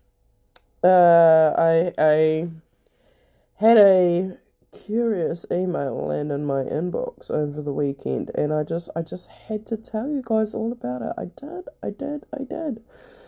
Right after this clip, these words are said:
So this is gonna be a little bit of an update from the V F F episode. Um, I know I did say that I didn't wanna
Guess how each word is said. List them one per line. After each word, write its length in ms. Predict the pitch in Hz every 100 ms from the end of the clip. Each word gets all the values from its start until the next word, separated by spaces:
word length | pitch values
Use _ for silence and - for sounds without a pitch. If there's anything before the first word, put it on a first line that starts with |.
| _
So 200 | - 254
this 240 | 247 269 262
is 120 | 294
gonna 240 | 339 302
be 180 | 277 247
a 80 | 233
little 240 | 208 196
bit 140 | 190 190
of 180 | 180 170
an 80 |
update 640 | 196 233 233 262 214 147 - _ _ _ _ _ _ -
from 220 | 185 180
the 60 | 165
V 240 | 165 165
F 140 | 156 156
F 200 | 147 147
episode. 520 | 147 143 131 98 113 _ _ _ _ _ _ _ _ _ - -
Um, 320 | 156 135 127
I 120 | 139 143
know 180 | 139
I 120 | 135 135
did 280 | 135 135
say 220 | - 135 131
that 160 | 131
I 80 | 127
didn't 340 | 123 135 127
wanna 300 | 139 131 131